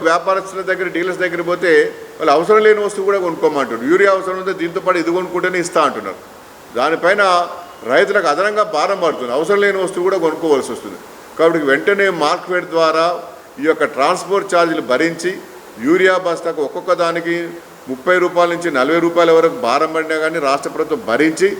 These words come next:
వెంటనే క్రింది స్థాయి వరకు కూడా, మారుమూల గ్రామాల వరకు కూడా లారీలతో ట్రాన్స్‌పోర్ట్ చేసి మరి రైతులకు పెద్ద ఎత్తున అందించవలసిన బాధ్యత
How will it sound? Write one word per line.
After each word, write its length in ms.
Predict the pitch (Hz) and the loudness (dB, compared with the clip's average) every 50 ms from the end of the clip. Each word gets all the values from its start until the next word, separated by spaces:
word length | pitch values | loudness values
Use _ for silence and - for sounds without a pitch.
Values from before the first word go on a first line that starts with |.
| - - - - - - - 113 | -10 -16 -18 -20 -20 -10 -2 -2
వెంటనే 380 | 143 165 170 208 202 190 196 180 - | -2 0 0 0 0 0 -2 -2 -2
క్రింది 260 | - 151 170 196 208 202 | -6 -8 -8 -6 -8 -6
స్థాయి 220 | - - 190 185 185 175 | 0 2 2 4 4 4
వరకు 180 | 170 170 - 151 | 4 2 2 2
కూడా, 140 | 160 156 151 147 147 143 - - - - - - 127 120 | 2 2 4 2 2 0 -4 -8 -14 -18 -18 -12 -6 -2
మారుమూల 480 | 135 151 175 196 202 190 196 196 190 185 - 151 | 0 2 2 0 0 0 0 0 0 0 0 2
గ్రామాల 420 | 147 143 151 170 180 180 175 175 170 170 | 2 2 2 2 2 2 2 2 2 2
వరకు 180 | 160 160 156 160 | 2 2 2 2
కూడా 160 | 156 151 143 143 147 - - - - - - - 107 | 4 4 4 4 2 0 -4 -10 -14 -16 -12 -4 -2
లారీలతో 480 | 120 139 160 175 185 180 180 175 175 165 - - | 0 2 2 0 0 -2 -2 -2 -2 -6 -6 -4
ట్రాన్స్‌పోర్ట్ 460 | 135 139 156 - - 151 156 156 - - | -4 -4 -4 -4 -6 -6 -6 -6 -6 -6
చేసి 320 | 147 147 139 139 - 143 135 135 135 - - - - | -6 -6 -6 -4 -4 -4 -4 -4 -6 -12 -18 -14 -4
మరి 120 | - 135 123 127 | -4 0 2 4
రైతులకు 420 | 135 156 165 170 180 170 160 - 160 156 - - | 4 4 2 2 2 0 0 0 -2 -6 -2 -2
పెద్ద 160 | 135 127 - 156 156 | -2 -2 0 -2 -2
ఎత్తున 240 | 156 156 147 131 120 | 0 0 -2 -2 -2
అందించవలసిన 540 | 127 147 160 160 160 165 151 151 147 139 139 131 139 | -2 -6 -8 -4 -2 -2 -2 -2 -2 -6 -6 -2 0
బాధ్యత 300 | 135 135 127 120 117 | 0 0 0 -2 -6